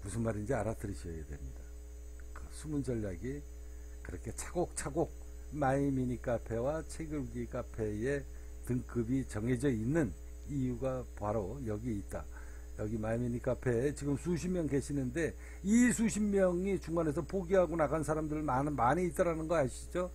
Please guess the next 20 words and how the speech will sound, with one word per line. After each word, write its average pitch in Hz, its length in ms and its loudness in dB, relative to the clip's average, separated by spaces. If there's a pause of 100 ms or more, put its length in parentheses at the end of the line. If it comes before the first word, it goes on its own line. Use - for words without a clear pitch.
(380)
근데 113 440 0
채굴 175 440 0
카페는 151 680 -2 (720)
이 131 260 2
마이미니 123 580 0
카페하고는 117 560 -2
성격이 127 600 -4
확 - 300 -6
틀리다라는 185 580 0
거 165 120 0
여러분들 135 380 0
인정하십니까? 156 960 0 (400)
이게 127 480 2
어느 123 220 0
한순간에 123 720 0
바람이 127 420 0
확 - 400 0
분다라고 147 540 2
생각을 139 380 0
하면 135 380 0